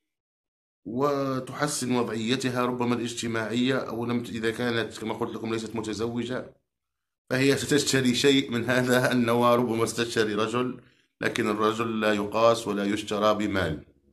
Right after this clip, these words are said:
بالنسبة في حالات معينة،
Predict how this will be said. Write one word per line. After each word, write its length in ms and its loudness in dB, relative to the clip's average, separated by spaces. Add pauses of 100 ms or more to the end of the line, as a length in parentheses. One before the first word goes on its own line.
(1900)
بالنسبة 720 0 (840)
في 180 -2
حالات 580 4
معينة، 840 2